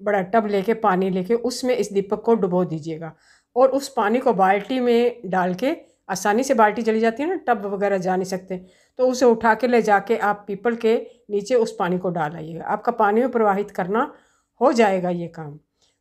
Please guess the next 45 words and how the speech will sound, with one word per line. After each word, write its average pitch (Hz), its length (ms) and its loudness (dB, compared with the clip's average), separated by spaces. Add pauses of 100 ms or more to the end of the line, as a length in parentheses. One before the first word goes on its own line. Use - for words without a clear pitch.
दोनों 233 340 4
काम 262 260 4
ही 285 100 -2
पेड़ 214 280 -2
के 196 100 -6
नीचे 196 260 -4
हैं, 311 280 -6
आप 190 200 -2
दोनों 202 320 0
उपाय 233 220 2
करें 247 200 -2
तो 226 80 -2
दोनों 180 280 -4
पेड़ 180 240 -6
के 180 100 -8
नीचे 180 220 -4
इस 180 140 -8
प्रकार 151 320 -8
से 180 140 -10
जाके 170 360 -2
लड्डू 170 300 -4
भी 214 100 -2
छोड़ाएं 208 400 -2 (440)
और 240 120 0
ये 294 80 0
पानी 208 300 0
भी 175 120 -2
डाल 151 280 -10
आएं। 180 160 -20 (580)
आपके 202 240 0
दोनों 208 340 2
उपाय 226 520 0
हो 226 160 0
जाएंगे 226 380 0
और 190 200 -4
बच्चों 175 440 -6
के 220 180 0
लिए 233 420 0 (400)
दोनों 214 360 4
उपाय 233 440 4
बहुत 185 600 -4
ही 269 80 -2
कारगर 214 360 0
साबित 185 400 -4
होंगे। 160 280 -10